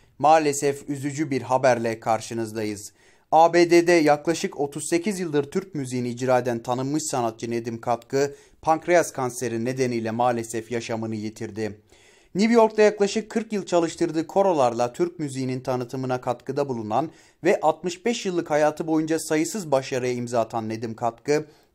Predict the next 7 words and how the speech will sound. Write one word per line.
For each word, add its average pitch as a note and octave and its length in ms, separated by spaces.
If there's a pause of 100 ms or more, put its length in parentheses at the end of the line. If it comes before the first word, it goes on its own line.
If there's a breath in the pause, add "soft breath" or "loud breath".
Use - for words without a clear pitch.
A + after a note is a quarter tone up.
dün D#3 200
tedavi D3+ 480
gördüğü A#2+ 280
hastanede B2 560
pankreas C3+ 540
kanserine A#2 540
yenilerek B2+ 720